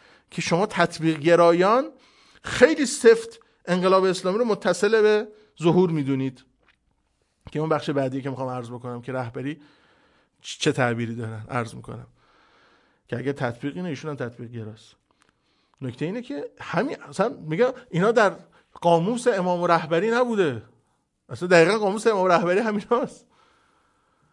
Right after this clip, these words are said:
دقیقاً همین فضاست که آقا، مردم رو به سمت اون حکومت، افق اونه. رسماً تو بیانیه گام دوم که مهمترین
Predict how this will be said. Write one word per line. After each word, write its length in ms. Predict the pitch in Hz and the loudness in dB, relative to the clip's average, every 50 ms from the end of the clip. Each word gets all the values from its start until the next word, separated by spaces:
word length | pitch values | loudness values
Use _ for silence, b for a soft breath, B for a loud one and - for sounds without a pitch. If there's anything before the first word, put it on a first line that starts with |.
| _ _ _ _ - 131 | _ _ _ _ -6 -2
دقیقاً 260 | 131 135 135 143 180 | 0 0 2 2 0
همین 300 | 190 202 202 214 233 285 | 0 0 0 -2 -2 -2
فضاست 420 | - 233 196 190 185 202 208 - | 0 0 0 0 0 -2 -4 -4
که 80 | - 214 | -4 -6
آقا، 180 | 202 214 233 233 | -6 -6 -6 -6
مردم 340 | 202 170 156 147 143 175 | -4 -4 -4 -4 -4 -6
رو 80 | 214 247 | -6 -6
به 80 | 220 175 | -8 -8
سمت 300 | - 180 202 220 - 262 | -6 -6 -6 -8 -8 -10
اون 100 | 233 214 | -8 -8
حکومت، 380 | 233 220 214 208 208 202 202 - | -8 -10 -8 -8 -8 -8 -8 -6
افق 380 | 185 180 143 - - 160 180 185 | -4 -4 -4 -2 0 -2 -2 -2
اونه. 340 | - 180 208 226 226 214 214 b b b b b b b b b b b | -2 -4 -4 -4 -4 -4 -6 b b b b b b b b b b b
رسماً 380 | 165 180 208 - - - 285 311 | 6 8 8 8 6 0 -2 -2
تو 120 | 294 330 | -2 0
بیانیه 460 | 285 285 269 262 262 262 254 262 294 302 | 2 4 4 4 4 2 0 -2 -2 0
گام 240 | 277 262 254 247 | 2 2 2 0
دوم 280 | 233 240 240 233 254 277 | -2 -4 -4 -4 -6 -8
که 120 | - 302 | -8 -6
مهمترین 720 | 277 247 233 214 233 240 226 - 247 226 240 269 294 302 | -2 0 2 2 2 2 0 0 0 0 0 -2 -4 -10